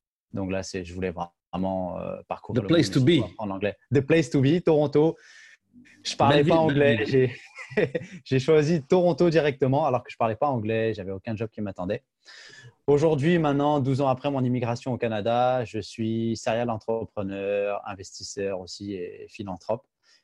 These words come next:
Speaker 1: Et là, le projet, nouveau projet qui arrive, c'est, j'ai mon projet de livre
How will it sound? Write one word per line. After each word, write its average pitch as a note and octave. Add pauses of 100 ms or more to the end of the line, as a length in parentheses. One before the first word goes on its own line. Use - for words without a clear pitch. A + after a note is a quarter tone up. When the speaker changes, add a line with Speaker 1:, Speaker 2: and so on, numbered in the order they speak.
(100)
Speaker 1:
Et C3
là, A#2+
le A#2
projet, A#2
nouveau A#2
projet A2
qui G#2+
arrive, G2+
c'est, G2
j'ai F#2
mon F#2+
projet G#2
de G2
livre A2